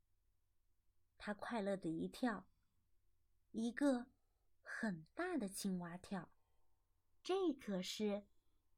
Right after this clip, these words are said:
只有青蛙才能做到的。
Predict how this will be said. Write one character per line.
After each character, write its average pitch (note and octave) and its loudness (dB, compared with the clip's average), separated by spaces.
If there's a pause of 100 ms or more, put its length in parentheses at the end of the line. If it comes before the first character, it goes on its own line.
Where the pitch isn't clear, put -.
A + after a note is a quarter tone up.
(280)
只 A#3 2
有 A#3 6
青 D#4+ 6
蛙 F4+ 4 (720)
才 G3 -4
能 G3 2
做 A#3+ 4
到 G#3 2
的。 F#3+ 0